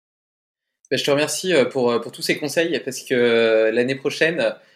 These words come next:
je me suis fixé un, un petit défi avec un ami, euh, Jean-Baptiste, qui est médecin urgentiste d'ailleurs, qui,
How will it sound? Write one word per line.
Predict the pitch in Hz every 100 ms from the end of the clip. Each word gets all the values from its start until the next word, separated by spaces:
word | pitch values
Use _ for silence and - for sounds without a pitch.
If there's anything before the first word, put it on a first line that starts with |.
| _ -
je | 104
me | 120
suis | -
fixé | 131 127 - 143 135
un, | 110 104
un | 95 107
petit | 120 -
défi | 131 123 160
avec | 131 107
un | 117
ami, | 117 135 143
euh, | 107
Jean-Baptiste, | 117 120 - -
qui | -
est |
médecin | 110 131 156
urgentiste | 131 110 110 127
d'ailleurs, | 101 123 -
qui, | - 95